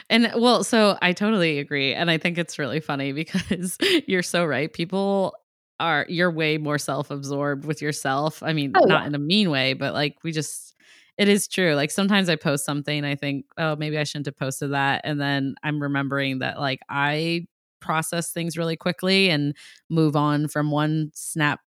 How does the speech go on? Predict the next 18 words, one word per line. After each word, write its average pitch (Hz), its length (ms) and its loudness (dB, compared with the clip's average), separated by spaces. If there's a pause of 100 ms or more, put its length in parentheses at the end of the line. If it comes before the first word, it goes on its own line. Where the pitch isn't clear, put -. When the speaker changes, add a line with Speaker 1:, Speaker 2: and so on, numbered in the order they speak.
(140)
Speaker 1:
story 156 600 -2
or 139 100 -2
whatever 143 680 0
very 147 260 0
quickly. 127 640 -2
So 139 520 0 (400)
if - 200 -6
you 185 100 2
did, 185 320 4
it's - 160 -4
like, 147 260 2 (220)
you 185 140 0
know, 139 140 2
live 175 240 2
and 175 140 0
learn, 165 320 2
and 151 120 0
then 151 320 0